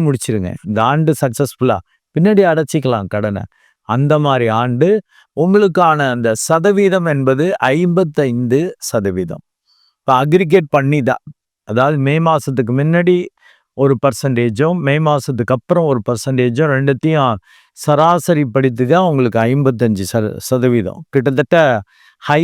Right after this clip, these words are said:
செகண்ட் கிளாஸ் வாங்க, இல்லாட்டி ஃபர்ஸ்ட் கிளாஸ்க்கு நியராவே வரும். நல்ல தசாபுத்தி இருந்துச்சுன்னா டிஸ்டிங்ஷனாவே இருக்கும். கெட்ட தசாபுத்தின்னா தான் கொஞ்சம் கவனமா இருக்கணும். ஃபிஃப்டி ஃபைவ் பர்சன்ட்ங்கிறது ஓரளவு நல்ல பலன்கள். ஃபிஃப்டி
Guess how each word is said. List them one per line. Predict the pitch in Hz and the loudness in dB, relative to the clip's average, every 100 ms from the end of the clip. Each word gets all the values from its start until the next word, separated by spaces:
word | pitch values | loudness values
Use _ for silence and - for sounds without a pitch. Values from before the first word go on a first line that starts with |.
| 165 | 0
செகண்ட் | - 127 139 127 | -2 -2 -2 -2
கிளாஸ் | 135 127 117 117 | 0 0 -2 -2
வாங்க, | 127 131 151 | -2 0 0
இல்லாட்டி | 131 123 139 117 90 _ _ - | 0 2 2 0 -2 _ _ -4
ஃபர்ஸ்ட் | 131 - | -4 0
கிளாஸ்க்கு | 165 156 110 127 127 | 0 2 0 -2 0
நியராவே | 139 139 139 120 139 101 | 0 2 2 0 0 0
வரும். | 110 113 - - 107 | -2 -4 -6 -8 -2
நல்ல | 117 147 156 | 2 2 2
தசாபுத்தி | 143 143 156 147 139 160 | 0 2 0 0 0 0
இருந்துச்சுன்னா | 151 139 156 156 139 | 0 -2 -2 0 -2
டிஸ்டிங்ஷனாவே | 120 147 139 135 135 131 135 131 | -4 -4 -2 -2 -2 0 0 0
இருக்கும். | 110 120 - _ _ _ _ | -2 -6 -6 _ _ _ _
கெட்ட | - 113 170 156 | -4 -2 0 2
தசாபுத்தின்னா | 151 156 156 143 120 147 143 143 175 | 2 4 2 0 -2 -2 0 0 0
தான் | 185 | 0
கொஞ்சம் | 170 135 127 | 0 2 2
கவனமா | 131 143 143 131 | 2 0 2 0
இருக்கணும். | 113 120 156 - | 0 -2 -2 -2
ஃபிஃப்டி | 151 - 160 | -4 -2 0
ஃபைவ் | 147 135 147 | 0 0 -2
பர்சன்ட்ங்கிறது | 135 165 170 185 202 196 165 | -2 -2 0 0 2 2 2
ஓரளவு | 160 160 151 131 | 2 0 0 0
நல்ல | 135 143 113 | 0 0 -2
பலன்கள். | 107 104 104 95 _ _ _ _ - | -4 -2 -2 -4 _ _ _ _ -6
ஃபிஃப்டி | 143 - | -4 0